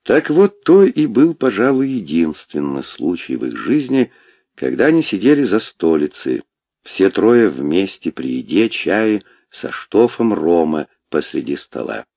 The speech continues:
Так что ничего нового в их обособленном камчатском житии не было. Избами жили рядом, а виделись нечасто, только в силу крайней необходимости,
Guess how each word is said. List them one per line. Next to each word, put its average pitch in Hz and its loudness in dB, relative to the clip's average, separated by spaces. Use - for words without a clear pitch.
Так 92 -2
что - -6
ничего 87 0
нового 78 0
в - -4
их 90 0
обособленном 78 -2
камчатском 67 -8
житии 69 -6
не 135 0
было. - -6
Избами 90 2
жили 69 -6
рядом, 143 0
а 78 0
виделись 85 0
нечасто, - -6
только 165 -2
в - -18
силу 165 0
крайней 135 -2
необходимости, 92 -4